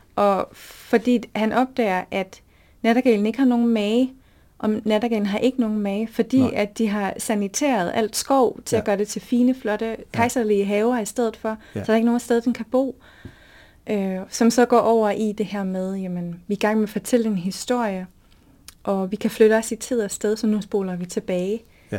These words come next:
Speaker 1: til der, hvor de skal hen grantræde ude i skoven, faren og datteren.
Speaker 2: Ja.
Speaker 1: Så i stedet for at save det over eller hugge det ned,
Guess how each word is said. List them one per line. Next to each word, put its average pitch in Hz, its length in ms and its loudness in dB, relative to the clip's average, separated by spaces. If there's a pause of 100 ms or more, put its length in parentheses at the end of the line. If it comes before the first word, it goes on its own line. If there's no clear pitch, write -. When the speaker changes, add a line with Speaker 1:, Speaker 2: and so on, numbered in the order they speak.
Speaker 1:
til 190 120 -6
der, 202 100 0
hvor 190 100 -6
de 202 120 -4
skal 196 180 -6
hen 208 220 -2
grantræde 190 580 -6
ude 180 80 -4
i 185 40 -6
skoven, 202 500 -6
faren 185 240 -6
og 208 120 -8
datteren. 214 500 -6
Speaker 2:
Ja. 95 80 -6 (160)
Speaker 1:
Så - 80 -20
i 180 40 -4
stedet 202 220 -2
for - 80 -8
at 190 60 -8
save 165 260 -4
det 160 80 -4
over 190 260 -4
eller 156 180 -8
hugge 165 260 -8
det 170 80 -4
ned, 220 220 -4